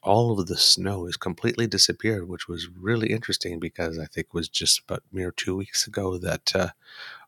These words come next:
our, uh, uh, Japanese rose bush was completely covered all the way to the, <laughs> the top, was buried under it, and now we see nothing but grass <laughs> on our front lawn. Just have a little bit of snow in the back.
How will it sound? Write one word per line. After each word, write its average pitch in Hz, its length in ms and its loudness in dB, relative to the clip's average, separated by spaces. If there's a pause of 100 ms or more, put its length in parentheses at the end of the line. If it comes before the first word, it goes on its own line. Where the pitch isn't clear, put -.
our, 90 320 2
uh, 95 180 0 (720)
uh, - 180 -2
Japanese 98 580 4
rose 117 200 6
bush - 340 0
was 90 120 2
completely - 520 -4
covered 90 400 0
all 87 100 4
the 90 120 -2
way 87 160 2
to - 140 -2
the, - 320 0 (420)
<laughs> - 40 -12
the - 80 0
top, - 360 -2 (280)
was 110 120 6
buried 87 280 2
under 87 220 6
it, - 100 0 (380)
and 85 80 -2
now 85 160 0
we 87 120 2
see - 280 6 (240)
nothing 87 580 -2
but 73 140 -2
grass - 580 4 (200)
<laughs> - 200 4
on 117 80 6
our 95 60 6
front - 240 -2
lawn. - 260 -8 (380)
Just 92 160 -4
have 95 100 0
a 98 60 0
little 104 140 4
bit 95 100 -2
of 92 80 0
snow 98 180 4
in 90 60 0
the 90 60 -2
back. 85 240 0